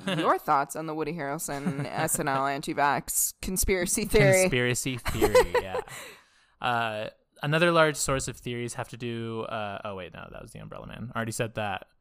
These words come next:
Speaker 1: Of course, we have our
Speaker 2: <laughs>
Speaker 1: classic, as we were saying, Illuminati or secret cabal theories that
Speaker 2: Mm-hmm,
Speaker 1: always seem to
Speaker 2: mm-hmm.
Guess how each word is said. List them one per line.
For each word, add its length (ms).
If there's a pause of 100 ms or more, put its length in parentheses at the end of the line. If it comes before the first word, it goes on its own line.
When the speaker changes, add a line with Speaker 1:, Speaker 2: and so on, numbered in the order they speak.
(520)
Speaker 1:
Of 140
course, 240
we 100
have 120
our 100
Speaker 2:
<laughs> 120
Speaker 1:
classic, 600
as 140
we 120
were 100
saying, 300
Illuminati 640
or 60
secret 320
cabal 360
theories 420
that 100
Speaker 2:
Mm-hmm, 80
Speaker 1:
always 220
seem 180
to 60
Speaker 2:
mm-hmm. 60